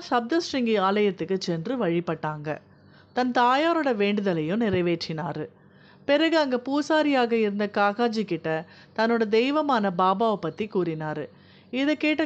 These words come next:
காக்காஜியோட மனம் ரொம்ப பரவசம் அடைஞ்சது. சப்தஸ்ருங்கி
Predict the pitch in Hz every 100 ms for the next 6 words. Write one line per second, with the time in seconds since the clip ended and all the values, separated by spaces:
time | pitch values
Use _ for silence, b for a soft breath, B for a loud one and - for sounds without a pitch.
0 | 294 214 208 254 220 220 185 165 165 175
1 | 165 160 190 285 196 175 190 190 185 156
2 | 151 151 151 151 - B B B B -
3 | 262 269 349 349 - 254 214